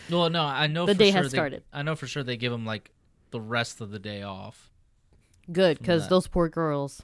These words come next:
Speaker 1: Imagine
Speaker 2: Mm.
Speaker 1: if they had to immediately start going
Speaker 2: No,
Speaker 1: to
Speaker 2: I would
Speaker 1: dates
Speaker 2: cry.
Speaker 1: after that. Oh, my God.
Speaker 2: But anyway, so the rose ceremony begins,
Speaker 1: Uh-huh.
Speaker 2: and Bree gets the first rose, which we all saw coming,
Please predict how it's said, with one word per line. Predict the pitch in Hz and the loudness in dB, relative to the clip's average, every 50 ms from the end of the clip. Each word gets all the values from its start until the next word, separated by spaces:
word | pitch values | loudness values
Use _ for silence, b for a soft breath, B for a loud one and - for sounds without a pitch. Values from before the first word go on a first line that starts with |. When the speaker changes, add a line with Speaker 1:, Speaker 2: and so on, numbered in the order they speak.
| - | -14
Speaker 1:
Imagine | - 113 147 - - 165 160 156 | -10 -6 -4 -2 -2 -2 -2 -4
Speaker 2:
Mm. | 120 | -6
Speaker 1:
if | - | -8
they | - 113 | -10 -10
had | 101 107 110 | -10 -8 -8
to | 107 101 | -8 -10
immediately | 98 98 98 95 95 78 90 98 | -10 -10 -12 -12 -12 -14 -14 -14
start | - - 90 92 98 | -14 -16 -16 -16 -10
going | - 190 180 | -4 -2 0
Speaker 2:
No, | 170 160 160 156 | 0 0 0 0
Speaker 1:
to | 151 | 0
Speaker 2:
I | 147 151 | 0 0
would | 165 165 160 | 0 0 -2
Speaker 1:
dates | 156 - | -2 -2
Speaker 2:
cry. | - 151 156 147 143 147 | -2 0 0 0 0 -2
Speaker 1:
after | 143 107 | -4 -6
that. | 107 104 - - | -10 -14 -14 -14
Oh, | 113 107 107 - - - - - _ - | -16 -16 -16 -16 -18 -20 -20 -20 _ -20
my | - _ - - | -20 _ -20 -20
God. | 98 - - - - - - _ _ _ _ B B B B B B B B _ | -20 -20 -20 -20 -20 -20 -20 _ _ _ _ B B B B B B B B _
Speaker 2:
But | - 202 190 185 - | 6 8 8 8 6
anyway, | - 247 240 220 214 | 6 8 8 8 8
so | - 254 262 | 6 6 6
the | 240 254 226 | 6 6 6
rose | 196 226 233 240 269 - | 6 8 8 8 6 6
ceremony | - 269 247 240 240 233 226 220 | 4 2 2 2 2 2 2 0
begins, | 202 190 185 196 175 160 160 165 175 - - - - - | 0 0 0 0 0 0 -2 -4 -6 -10 -12 -16 -14 -12
Speaker 1:
Uh-huh. | 131 123 120 123 123 127 135 - - | -10 -10 -8 -8 -8 -10 -10 -10 -6
Speaker 2:
and | 190 185 185 175 175 165 160 - | -4 -4 -2 -2 -4 -6 -6 -4
Bree | 190 202 233 254 262 240 | 0 2 2 4 2 4
gets | 196 220 208 - - | 4 2 2 2 0
the | - 196 | -2 -2
first | - - 190 175 170 - | 0 2 2 2 0 -2
rose, | - 160 - - 160 - - - - _ _ _ _ | -4 -6 -6 -6 -10 -16 -16 -18 -20 _ _ _ _
which | - 180 180 180 170 - - | -2 0 0 0 0 0 -2
we | 180 185 185 180 | -2 0 2 2
all | 175 165 170 170 | 2 2 2 0
saw | - - 175 175 180 | -2 -4 -6 -6 -6
coming, | - - 156 147 143 139 147 156 | -6 -6 -6 -6 -6 -10 -10 -12